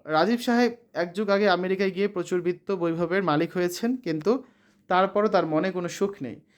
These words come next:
সেখানকার পরিবেশ, প্রকৃতি, মানুষজন কোনো কিছুই তাকে আকৃষ্ট করে না। সারাক্ষণ মনটা খারাপ পড়ে থাকে, আঁকাবাঁকা মেঠো পথের ধারে কুড়ো কা-, কুড়ে ঘরে, যেখানে কেটেছে তার শৈশব, কৈশোরের সোনালী সময়।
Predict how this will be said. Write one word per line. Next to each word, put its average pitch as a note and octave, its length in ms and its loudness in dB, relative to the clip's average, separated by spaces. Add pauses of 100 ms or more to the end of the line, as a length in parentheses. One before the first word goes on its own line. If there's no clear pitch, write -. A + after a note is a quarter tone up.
(200)
সেখানকার A#3 420 4
পরিবেশ, G#3+ 520 4
প্রকৃতি, G#3 440 -2
মানুষজন G3 540 -2
কোনো F3+ 240 -2
কিছুই F#3 260 0
তাকে G3 200 0
আকৃষ্ট E3+ 400 -2
করে C3+ 260 -2
না। A#2 200 -8 (140)
সারাক্ষণ A3 540 0
মনটা F3 320 -2
খারাপ E3 420 -2 (220)
পড়ে E3+ 180 -4
থাকে, D3+ 340 -6 (420)
আঁকাবাঁকা G3 520 4
মেঠো E3 360 0
পথের F#3+ 280 -2
ধারে F#3 300 -2
কুড়ো F3+ 280 -4
কা-, C3 180 -2 (100)
কুড়ে A#2+ 220 -2
ঘরে, A#2 280 -6 (380)
যেখানে F3 340 0
কেটেছে F3 380 -2
তার F#3+ 140 0
শৈশব, F#3+ 440 -2 (100)
কৈশোরের E3 440 -2
সোনালী E3+ 400 -2
সময়। A2+ 340 -8